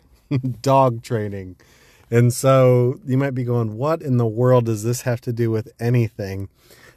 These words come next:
Um, so I've learned a few things recently because, uh, just about a week ago, we adopted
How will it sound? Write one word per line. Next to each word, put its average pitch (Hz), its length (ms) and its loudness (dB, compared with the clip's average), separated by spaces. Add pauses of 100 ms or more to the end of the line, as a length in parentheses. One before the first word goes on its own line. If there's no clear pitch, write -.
Um, 110 580 -2 (580)
so - 200 0
I've 185 80 2
learned 208 320 4
a 190 40 -2
few 156 240 -2
things 143 380 0
recently 123 760 0 (280)
because, 127 680 0 (220)
uh, 107 840 -4 (180)
just 143 340 0
about 156 240 4
a 135 80 2
week 135 260 0
ago, 110 560 0 (360)
we 135 760 0
adopted 123 1000 -2